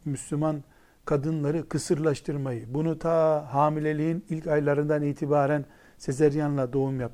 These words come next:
daha rahat yaparsın." diye kışkırttıklarını herkes biliyor. Yani denemesi de bunun çok kolay.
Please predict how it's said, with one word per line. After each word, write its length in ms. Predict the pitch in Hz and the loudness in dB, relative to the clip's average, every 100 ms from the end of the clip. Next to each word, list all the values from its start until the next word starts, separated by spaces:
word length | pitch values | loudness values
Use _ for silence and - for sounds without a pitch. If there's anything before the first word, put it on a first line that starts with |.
| - | 0
daha 180 | 143 143 | 4 4
rahat 240 | 143 139 | 4 2
yaparsın." 520 | 139 147 135 - 131 | -2 0 0 -2 -6
diye 200 | 127 110 | -4 -6
kışkırttıklarını 920 | - - - - - 147 156 139 170 | -8 -10 -10 -8 -8 -4 0 0 0
herkes 460 | 196 220 220 - - | -2 -2 -2 -2 -6
biliyor. 260 | 123 101 - _ _ _ _ _ _ - - - | -6 -8 -12 _ _ _ _ _ _ -20 -20 -6
Yani 320 | 135 135 127 | -2 -2 2
denemesi 680 | 147 160 170 175 190 - 160 | 4 6 6 4 2 -4 -2
de 140 | 165 151 | 0 0
bunun 200 | 151 147 | -2 0
çok 300 | 202 196 - | 2 0 0
kolay. 360 | 143 131 190 | 0 0 -2